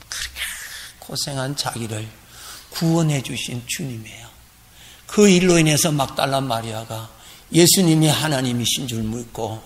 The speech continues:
예수님을 섬겼던 사람이에요. 그래서 그 막달라 마리아가 예수님께서 제자들과 함께 다니시면서 복음을 전하실 때 필요한 재물이 있어야 될 거, 재정이 있어야 될 거 아니에요. 그 재정 후원자였습니다,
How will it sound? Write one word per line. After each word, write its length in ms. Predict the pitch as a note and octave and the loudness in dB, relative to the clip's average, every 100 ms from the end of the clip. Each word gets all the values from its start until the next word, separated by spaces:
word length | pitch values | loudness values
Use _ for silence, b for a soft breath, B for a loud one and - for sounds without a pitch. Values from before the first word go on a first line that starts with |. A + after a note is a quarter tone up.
| - | -10
예수님을 540 | A#2 A2+ F3+ D#3+ D#3 D3 - | -6 -4 -4 -6 -6 -4 -4
섬겼던 500 | E3+ E3 - - C#3 | -4 -8 -12 -12 -10
사람이에요. 560 | - - A#2+ B2 B2 A#2+ - - - B B B B B | -10 -10 -12 -12 -14 -18 -20 -20 -20 B B B B B
그래서 380 | - D#3+ D#3+ D3+ | 4 6 6 4
그 460 | D#3 D3+ D3+ D#3 D3+ | 2 4 4 2 0
막달라 460 | B2 - C3 C3 | -2 2 0 2
마리아가 560 | B2+ A#2 A#2 A2+ A2 A2+ B B B - | 0 -2 -2 -4 -6 -8 B B B -2
예수님께서 760 | B2+ B2 B2+ B2 A#2+ A2+ B2 A#2 | 0 0 0 -2 -4 -4 -2 0
제자들과 680 | - C3 C3 C#3 B2 B2+ | 0 2 0 0 -2 0
함께 560 | B2+ B2+ A#2 B2+ B2+ B2 B B - | 0 0 0 0 0 -4 B B -2
다니시면서 1080 | C#3 C#3 B2 A#2+ C#3 B2 B2 A2+ B2+ B2+ B2+ | 2 4 2 0 0 -2 -2 -2 0 -2 -2
복음을 420 | - C#3+ C#3+ C3 | -2 0 0 0
전하실 520 | B2 C3 A#2+ A#2+ - - | -2 -2 -2 -2 -4 -6
때 200 | A#2+ - | -6 0
필요한 540 | - - E3+ C#3 C#3+ D3 B B B | 0 0 0 0 0 -4 B B B
재물이 500 | - F3 F#3+ D#3 C#3+ | 4 6 6 6 2
있어야 240 | C#3+ - A2 | 2 2 0
될 160 | A2+ | -4
거, 80 | - | -2
재정이 500 | - B2 A#2+ G#3 F3 | 2 4 6 4 4
있어야 260 | D#3+ C3 C3 | 2 2 0
될 220 | A2 G#2 | -4 -4
거 100 | B2 | -2
아니에요. 400 | G#2 G2+ G2+ G#2 B B B B - | -2 -2 -8 -10 B B B B 0
그 240 | F#3 G#3+ | 6 6
재정 360 | - C#3+ D#3+ D3+ | 6 4 4 2
후원자였습니다, 1120 | - A#3+ A3+ A3 D#3+ A#2 G2+ - - G#2+ | 0 2 2 2 -2 -2 -4 -4 -6 -6